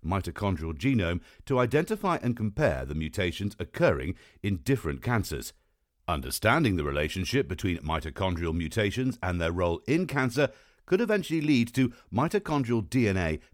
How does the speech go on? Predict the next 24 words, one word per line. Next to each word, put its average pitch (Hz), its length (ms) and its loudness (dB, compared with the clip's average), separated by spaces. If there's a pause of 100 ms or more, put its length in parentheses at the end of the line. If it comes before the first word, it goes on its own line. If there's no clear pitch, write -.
being 98 280 0
used 85 500 -2
as 95 200 -2
an 104 120 -2
oncological 113 840 -2
biomarker 104 680 0 (220)
to 98 100 -8
diagnose 101 680 0
cancer 85 480 -4 (360)
at 117 220 -2 (200)
earlier 78 340 2
stages. 82 600 -2 (760)
Despite 98 440 -2
being 82 240 2
one 98 220 4
of 80 260 -2
the 82 180 -4 (140)
leading 104 440 2
causes 120 520 0
of 73 220 -4
deaths 117 280 2
worldwide, 92 720 0 (280)
detecting 123 640 -2
cancers 85 480 -4